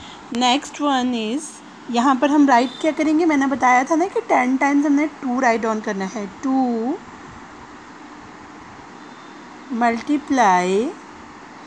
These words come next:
सेवन और यहाँ पर equal to टू सेवन्स are fourteen। Next one is,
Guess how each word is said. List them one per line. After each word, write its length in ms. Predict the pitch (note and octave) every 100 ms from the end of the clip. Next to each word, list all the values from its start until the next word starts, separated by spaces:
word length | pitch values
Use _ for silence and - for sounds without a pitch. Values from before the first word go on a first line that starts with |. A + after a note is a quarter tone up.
| - - - - - - - -
सेवन 600 | E4+ D#4+ C#4+ A#3 F3+ E3+ F#3+ - - - - - - - - -
और 60 | G#3+
यहाँ 360 | G#3+ G#3+ A#3 A3 -
पर 160 | D#4+ E4+ A#3
equal 540 | - - D#4 D#4 C#4 A#3+ - -
to 100 | C4 G#3 F#3+ G3+ F4 - - - - - C#4
टू 280 | C4+ E4
सेवन्स 600 | G#4 D#4 B3+ A3+ A#3 A#3+ B3+
are 320 | A#3+ A#3+ G#4+ - - - - - -
fourteen। 1000 | - C4 G#3 F#3+ - - - D4+ A3 F3+ - - - - - -
Next 460 | A#3 A#3 C4+ - -
one 260 | C4+ C4 B3
is, 360 | G#3 A3 F4